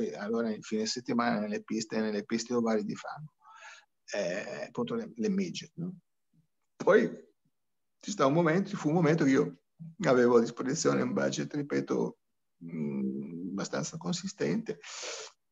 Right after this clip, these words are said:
Andai da Angelo e gli dissi: "Angelo, è arrivato il momento di fare le gare, no? Come tempo, una promessa tua, no? Ehm, facciamo una squadra."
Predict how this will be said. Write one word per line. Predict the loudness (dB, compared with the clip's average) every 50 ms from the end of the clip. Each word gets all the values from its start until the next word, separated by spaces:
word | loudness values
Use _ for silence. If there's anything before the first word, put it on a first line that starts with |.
| _ -8
Andai | -6 -2 0 2 2 2
da | 2 2 4 4 4
Angelo | 4 4 4 4 4
e | 4
gli | 4
dissi: | 4 2 2 4
"Angelo, | 4 4 6 6 6 6
è | 4
arrivato | 4 4 4 2 2 2 2
il | 2
momento | 4 4 4 4 2 2 0 0
di | -2 -2
fare | -4 -6 -8 -8 -6
le | -4 -2 0
gare, | 2 2 2 2 2
no? | 0 0 0 -2 -4 -6 _ _ _ _ _
Come | _ -6 -2 0 0 0 0 -2 -4 -8 _ _ _ _ _ _ _ _
tempo, | -4 -2 -2 -2 -2 -4
una | -4 -6 -6 -10 -12 _
promessa | -4 -4 -4 -4 -4 -6 -8 -8 -10 -10
tua, | -6 -4 -2 -2 -2
no? | -4 -6 -6 -8 -8 -10 -10 -10 -10 -10 -10 -12 _ _
Ehm, | -8 -6 -4 -2 -2 -2 -2 -2 -2 -2 -4 -4 -6 -6 -8 -8 -10 -10 -10 -10 -12 -12 -12 -14 _ -20 _ -20 _ _ _
facciamo | _ -10 -4 0 0 2
una | 2 2 0
squadra." | -2 -2 0 0 0 -2 -4 -6 -10 -14